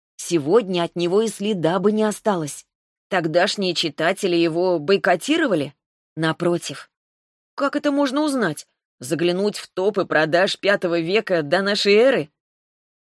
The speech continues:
Нет, но есть свидетельство более показательное. Вместе с этим изданием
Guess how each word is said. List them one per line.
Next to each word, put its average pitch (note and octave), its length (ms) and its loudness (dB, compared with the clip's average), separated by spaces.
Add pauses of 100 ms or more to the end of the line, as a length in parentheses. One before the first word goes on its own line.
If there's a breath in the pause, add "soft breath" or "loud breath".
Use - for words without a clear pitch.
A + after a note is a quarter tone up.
Нет, G3+ 720 0
но A#3+ 400 -2 (140)
есть A#3 320 -2
свидетельство E3+ 800 -4 (360)
более G3+ 380 0
показательное. D3+ 800 -6 (460)
Вместе D3+ 420 -4
с - 100 -8
этим D3 280 -4
изданием D#3 520 -2